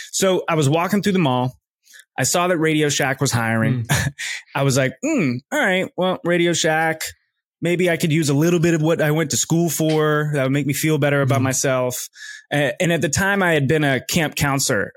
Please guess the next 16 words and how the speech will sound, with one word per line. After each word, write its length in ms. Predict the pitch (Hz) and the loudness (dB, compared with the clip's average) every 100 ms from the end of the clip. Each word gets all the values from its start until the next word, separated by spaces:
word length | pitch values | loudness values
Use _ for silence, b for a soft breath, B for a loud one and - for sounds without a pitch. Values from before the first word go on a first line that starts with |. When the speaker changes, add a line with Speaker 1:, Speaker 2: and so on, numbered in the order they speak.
| 110 | -4
Speaker 1:
uh, 140 | 104 | -2
like 140 | 113 117 | -2 -2
an 80 | |
after-school 1040 | 120 123 - 131 - 139 131 127 127 127 123 _ | -2 -2 0 -2 0 0 0 2 2 0 -4 _
care 360 | - 135 123 123 | -2 0 2 0
camp 320 | - 143 120 | -2 -2 -2
counselor 420 | - 123 127 156 | -2 -2 0 0
in 100 | 135 | 0
college. 400 | 110 123 127 151 | 0 -2 0 0
So 100 | - | 0
I 20 | 127 | 0
was 100 | - | 0
still 180 | 214 | 0
doing 240 | 220 240 220 | 0 0 2
that 220 | 202 - | 0 -2
part-time, 760 | 190 180 180 175 165 165 165 | -2 -2 -2 -2 0 0 -2